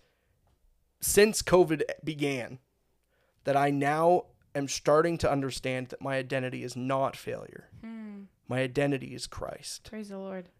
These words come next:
Speaker 1: I, I am a follower of Jesus. I am a son of the Most High God. And that is where my identity needs to be found.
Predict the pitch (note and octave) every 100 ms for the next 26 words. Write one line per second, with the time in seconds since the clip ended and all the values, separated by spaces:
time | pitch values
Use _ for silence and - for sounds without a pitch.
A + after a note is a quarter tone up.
0 | - A#2+ - C3+ D3 C#3 - - C#3+ C#3+
1 | C#3 C3+ B2 B2 B2+ B2 C3+ B2+ C3 B2+
2 | B2+ - - C#3 C#3 C3+ - C3 B2+ B2+
3 | A#2+ B2+ C3+ B2+ - A#2+ B2+ - D#2+ A2+
4 | - _ _ - - _ _ - B2+ A#2+
5 | B2 A#2+ - _ _ _ _ _ _ B2+
6 | C#3 D3 D#3+ D3+ C#3 C3+ C#3 C3+ C3 B2+
7 | - _ _ _ _ C3 C3 B2+ C3 B2+
8 | C3 B2 B2 A#2+ - A#2 A#2+ B2+ B2 -
9 | - C3